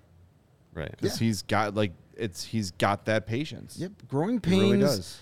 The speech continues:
Speaker 3: Growing pains are gonna happen. We're getting some growing pains with Lucas Reichel. He still played less than half a season in the N H L. It's, it'll be fine. It'll be all right. Like, it's good to ha-, it's good to be disappointed a little bit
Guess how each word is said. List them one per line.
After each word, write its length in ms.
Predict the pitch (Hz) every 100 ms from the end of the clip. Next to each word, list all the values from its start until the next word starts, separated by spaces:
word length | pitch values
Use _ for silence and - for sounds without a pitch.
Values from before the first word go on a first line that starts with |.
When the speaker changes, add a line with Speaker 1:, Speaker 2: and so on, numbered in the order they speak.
| -
Speaker 3:
Growing 300 | - 113 147
pains 380 | 120 143 143 123
are 40 | 120
gonna 180 | 120
happen. 520 | 113 113 107 113 110 98 - _ -
We're 80 |
getting 220 | 95 110 117
some 180 | 117
growing 340 | 117 117 120 117
pains 320 | 117 117 113
with 120 | 113
Lucas 300 | 107 110 107
Reichel. 480 | 107 107 101 104 101 - _ _
He 120 | -
still 280 | 95 - 120
played 280 | 107 113 107
less 300 | 101 110 -
than 100 | 107
half 340 | 98 110 110
a 80 | 113
season 460 | 104 - 113 110 107
in 80 | 104
the 140 | 104
N 100 | 107
H 180 | 110 107
L. 300 | 101 95 95 - _ _ _ -
It's, 220 | 98 101 _ _ _ _ -
it'll 120 | 110
be 100 | 113
fine. 260 | - 95 - _
It'll 100 | -
be 120 | 113 139
all 100 | 131
right. 220 | - - - -
Like, 220 | 110 107 - _ 92 104 104
it's 180 | 131 123
good 200 | 247 302
to 80 | 285
ha-, 160 | 214 196
it's 160 | 180
good 240 | - 277 262
to 60 |
be 120 | 240 240
disappointed 680 | 220 - 170 156 117 85 -
a 80 | 104
little 200 | 113 101
bit 220 | 98 -